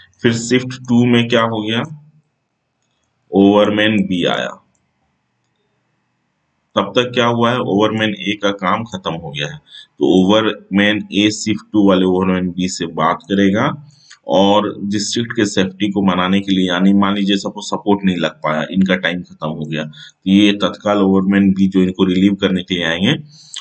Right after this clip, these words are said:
उनको सूचित करेगा कि phase पे तुरंत यहाँ पर क्या कीजिएगा, support लगवा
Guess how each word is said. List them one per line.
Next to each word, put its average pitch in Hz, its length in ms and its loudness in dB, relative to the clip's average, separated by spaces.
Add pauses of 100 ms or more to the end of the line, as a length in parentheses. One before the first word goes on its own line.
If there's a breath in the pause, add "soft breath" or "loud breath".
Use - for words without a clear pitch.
उनको 95 220 0
सूचित 98 380 -4
करेगा 113 300 4
कि 127 160 -6
phase 95 300 0 (100)
पे 139 160 4
तुरंत 101 640 -2 (160)
यहाँ 95 160 2
पर 98 140 -4
क्या 101 140 0
कीजिएगा, 104 380 0
support 95 460 -2
लगवा 95 380 2